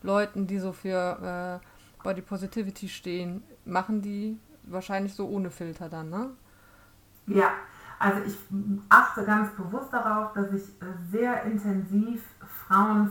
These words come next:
Speaker 2: folge, die ganz normal
Speaker 1: Mhm.
Speaker 2: sind. Und ganz normal heißt eben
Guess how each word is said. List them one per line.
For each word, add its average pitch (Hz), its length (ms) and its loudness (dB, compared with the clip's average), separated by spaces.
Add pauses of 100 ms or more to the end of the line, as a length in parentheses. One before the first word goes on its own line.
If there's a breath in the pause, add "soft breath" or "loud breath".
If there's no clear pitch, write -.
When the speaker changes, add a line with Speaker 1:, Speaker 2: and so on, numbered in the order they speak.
(100)
Speaker 2:
folge, 196 600 4
die 190 400 0 (220)
ganz - 400 -4
normal 208 440 6
Speaker 1:
Mhm. - 100 -8
Speaker 2:
sind. 269 160 -6 (220)
Und 196 220 2
ganz - 320 -6
normal 226 400 4
heißt 202 300 0
eben 214 300 2